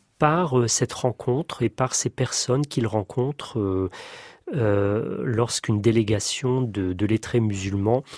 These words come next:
est invitée à rencontrer, euh, cette délégation qui accompagne, euh, Bonaparte. Hassan el-Attar, euh, est, est le personnage qui va impulser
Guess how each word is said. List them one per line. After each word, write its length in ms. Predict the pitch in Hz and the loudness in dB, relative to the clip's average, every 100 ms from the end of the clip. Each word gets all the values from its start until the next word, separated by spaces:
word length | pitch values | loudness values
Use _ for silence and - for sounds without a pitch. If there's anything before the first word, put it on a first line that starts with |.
| - - - | -18 -14 0
est 260 | 139 123 123 | 2 2 2
invitée 380 | 104 104 - | 0 -2 -2
à 80 | 127 | -2
rencontrer, 720 | 98 101 - 95 - - 123 | 0 -4 -4 -6 -6 0 2
euh, 540 | 117 98 95 120 - - | 2 2 0 -4 -8 -6
cette 300 | - - 107 | -4 -2 0
délégation 800 | 107 104 98 98 - - 123 120 | 2 2 2 0 0 -2 0 -2
qui 180 | - 107 | -2 -4
accompagne, 680 | 95 - 95 113 120 113 95 | -4 -6 -6 -4 -2 0 -2
euh, 100 | 92 | -2
Bonaparte. 760 | 90 98 92 - 78 - - - - - - - - - - | -2 -2 -4 -8 -12 -14 -18 -20 -14 -12 -12 -14 -16 -6 2
Hassan 300 | 123 - 208 | 4 6 6
el-Attar, 600 | 175 139 - - 302 247 | 6 4 2 0 2 4
euh, 1080 | 156 156 147 139 139 139 143 160 - - 135 - - - - - - | 6 8 8 8 8 8 6 4 0 -2 -4 -8 -14 -20 -20 -4 6
est, 320 | 156 - 170 | 6 8 8
est 60 | 143 | 8
le 100 | 151 | 6
personnage 720 | - 180 - 170 196 269 - | 4 2 4 4 6 4 2
qui 200 | - 151 | 0 0
va 260 | 127 135 - - | 4 4 2 0
impulser 920 | 202 202 - 180 165 - - 175 240 | 2 2 2 0 2 2 2 2 2